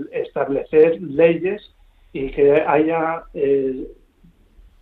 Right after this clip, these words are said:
sistemas que, que ayuden a que esa discriminación de la mujer, eh,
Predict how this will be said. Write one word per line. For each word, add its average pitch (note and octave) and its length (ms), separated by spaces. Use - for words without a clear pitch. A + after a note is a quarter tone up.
sistemas D#3+ 760
que, D3 300
que C#3 160
ayuden C#3+ 640
a C3+ 240
que D3 460
esa F3 400
discriminación E3+ 1000
de D#3 120
la C#3+ 80
mujer, C#3 540
eh, C#3+ 640